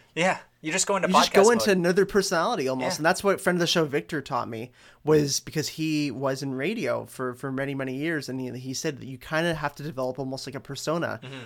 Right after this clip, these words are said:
Speaker 2: when you're doing this, because that's the only way you'll be able to talk without like, talk in complete <laughs> sentences,
Speaker 1: Yeah, exactly.
Speaker 2: <laughs> honestly.
Speaker 1: Exactly. Like, I don't thi-,
Speaker 2: <laughs>
Speaker 1: I don't feel like I talk differently when we're doing the show, but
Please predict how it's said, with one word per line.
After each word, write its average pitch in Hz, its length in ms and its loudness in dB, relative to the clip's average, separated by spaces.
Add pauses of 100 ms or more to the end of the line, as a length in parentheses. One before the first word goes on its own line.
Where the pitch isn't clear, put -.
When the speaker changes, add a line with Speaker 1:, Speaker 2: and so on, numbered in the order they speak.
(140)
Speaker 2:
when 139 220 0
you're 143 120 2
doing 160 340 -2
this, 123 180 -4
because 135 420 -6
that's 156 220 2
the 180 80 0
only 151 180 0
way 139 140 -2
you'll 135 160 -4
be 135 140 -6
able 131 180 -6
to 127 80 -10
talk 143 400 0
without 127 460 -2 (220)
like, 135 140 -6
talk 165 280 6
in 165 100 2
complete 175 380 -4
<laughs> - 100 0
sentences, - 720 -2
Speaker 1:
Yeah, - 60 -6
exactly. 262 500 6
Speaker 2:
<laughs> - 100 4
honestly. 160 680 2
Speaker 1:
Exactly. 120 540 0
Like, 120 220 2
I 156 80 6
don't 214 160 0
thi-, 143 220 0
Speaker 2:
<laughs> - 20 0
Speaker 1:
I 156 100 6
don't 208 140 0
feel 160 160 2
like 147 140 2
I 127 60 0
talk 123 260 -2
differently 123 380 -8
when 117 160 -6
we're 110 80 -6
doing 110 220 -6
the 107 100 -8
show, 120 300 -2
but 110 240 -2